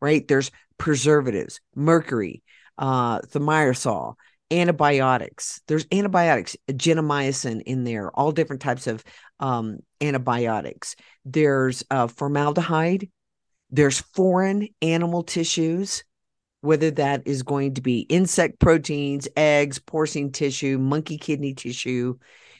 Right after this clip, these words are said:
human fetal lung tissue. I kinda wonder, why do we need all that? Uh, but there's fungicides, anto-, uh, microbials. There's buffering agents in there. It's got, that means borax, salts,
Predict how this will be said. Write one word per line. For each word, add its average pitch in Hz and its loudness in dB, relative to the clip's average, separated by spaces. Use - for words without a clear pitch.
human 214 2
fetal 156 2
lung 135 0
tissue. 117 -2
I 240 -14
kinda 415 -4
wonder, 359 0
why 190 -2
do 302 -2
we 202 0
need 170 0
all 135 2
that? 110 -4
Uh, 185 6
but 156 -2
there's 131 2
fungicides, 160 -2
anto-, 180 0
uh, 135 0
microbials. 196 2
There's 139 2
buffering 202 2
agents 214 0
in 202 -2
there. 208 0
It's 202 -2
got, 196 -2
that 170 0
means 160 -2
borax, 143 -2
salts, 147 0